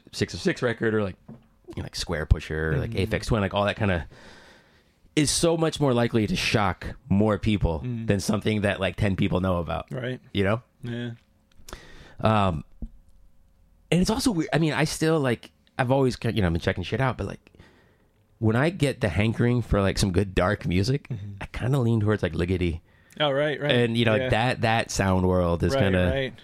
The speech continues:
Speaker 2: Yeah. I know Conate used to use one of those passages for an opening soundbite.
Speaker 1: Like, before you guys came on stage?
Speaker 2: Yeah, right.
Speaker 1: So Conate started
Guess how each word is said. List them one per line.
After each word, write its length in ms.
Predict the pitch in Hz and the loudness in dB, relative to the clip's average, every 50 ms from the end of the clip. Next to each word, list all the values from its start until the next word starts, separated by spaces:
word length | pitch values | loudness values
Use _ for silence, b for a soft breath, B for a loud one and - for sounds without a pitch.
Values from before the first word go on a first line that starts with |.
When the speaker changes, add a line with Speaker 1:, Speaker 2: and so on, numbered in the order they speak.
| - - - | -20 -12 -8
Speaker 2:
Yeah. 340 | 123 131 127 123 120 120 110 - 127 - - | -6 -4 -4 -4 -4 -6 -8 -12 -18 -12 -10
I 60 | 131 | -8
know 120 | 123 120 | -8 -8
Conate 380 | 117 - - 123 120 123 117 110 | -8 -8 -8 -6 -6 -6 -8 -8
used 220 | 113 117 - - | -10 -12 -14 -8
to 220 | - 123 120 117 113 117 | -4 -4 -4 -2 -4 -6
use 500 | 117 120 120 117 120 113 107 - - - - | -6 -6 -8 -8 -8 -8 -10 -10 -12 -12 -10
one 140 | 120 117 117 | -10 -10 -8
of 60 | 107 | -8
those 140 | 113 113 110 | -10 -10 -12
passages 760 | - - 120 113 117 113 - 123 113 - 120 117 113 - - | -10 -8 -6 -6 -6 -8 -10 -10 -10 -8 -10 -8 -8 -10 -10
for 240 | - - 117 113 110 | -10 -10 -10 -8 -8
an 200 | 110 113 113 - - | -8 -8 -10 -10 -12
opening 420 | 123 113 - - 110 113 113 110 | -12 -12 -10 -10 -10 -10 -10 -10
soundbite. 680 | 113 - - 120 117 120 117 117 113 113 117 120 - - _ b b b b b b b b b - | -12 -10 -10 -10 -8 -8 -8 -8 -8 -8 -8 -8 -10 -12 _ b b b b b b b b b 2
Speaker 1:
Like, 200 | 117 113 - - 113 104 98 | 2 2 2 -2 -10 -8 0
before 220 | 92 - - 113 101 | 2 2 4 4 2
you 80 | 95 | 2
guys 120 | 95 90 - | 2 0 0
came 120 | 101 98 | 0 0
on 80 | 95 85 | 0 0
stage? 340 | - 98 98 101 113 117 - | 0 0 0 0 0 -2 -6
Speaker 2:
Yeah, 260 | 135 131 120 117 117 113 | -6 -6 -6 -6 -6 -6
right. 300 | 113 117 117 120 117 - b b b b b b b b b b b b b | -6 -6 -6 -8 -8 -10 b b b b b b b b b b b b b
Speaker 1:
So 160 | - - 160 143 | -2 0 0 2
Conate 340 | - 165 180 180 190 175 135 | 2 0 2 2 0 0 0
started 720 | - 160 147 143 139 143 139 135 127 120 120 117 110 101 | 0 2 2 2 4 4 4 4 4 2 2 2 0 -2